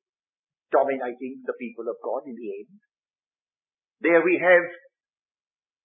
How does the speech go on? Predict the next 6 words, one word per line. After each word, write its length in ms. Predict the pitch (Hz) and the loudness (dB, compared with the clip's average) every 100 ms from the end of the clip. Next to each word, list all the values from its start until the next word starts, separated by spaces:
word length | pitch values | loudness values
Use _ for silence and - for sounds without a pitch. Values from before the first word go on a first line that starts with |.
| _ _ | _ _
miracles 540 | 110 170 180 254 285 285 - - _ _ _ _ | 2 4 4 0 -4 -6 -16 -20 _ _ _ _
worked 380 | 143 185 - - | 4 4 4 4
by 280 | 160 156 135 | 6 6 4
magicians. 560 | - 170 - 302 285 185 - _ _ _ _ _ _ _ _ _ _ _ _ _ _ _ | 0 -2 -2 -4 -10 -14 -20 _ _ _ _ _ _ _ _ _ _ _ _ _ _ _
When 320 | - 175 123 123 | -2 0 0 -4
Aaron 400 | 147 139 143 226 | 0 2 2 0